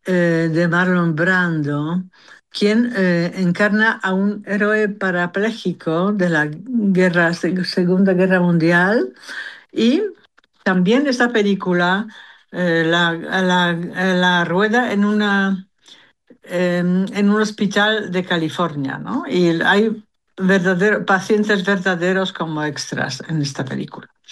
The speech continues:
Y en el año cincuenta y uno gana el primer Oscar, pero por un, eh, documental, Benji. Em,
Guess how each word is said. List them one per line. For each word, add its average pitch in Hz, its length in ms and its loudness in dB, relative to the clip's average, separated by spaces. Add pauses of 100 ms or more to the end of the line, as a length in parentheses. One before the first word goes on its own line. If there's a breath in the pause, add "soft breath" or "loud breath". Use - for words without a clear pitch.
(920 loud breath)
Y 349 100 6
en 339 80 6
el 277 140 6
año 247 240 6
cincuenta 220 480 4
y 202 60 6
uno 202 220 4
gana 196 300 4
el 180 100 2
primer 180 480 2
Oscar, 202 520 -2
pero 233 260 2
por 220 220 0
un, 240 320 2 (360 loud breath)
eh, 185 640 2
documental, 190 720 0
Benji. 175 840 0 (680 soft breath)
Em, 196 880 0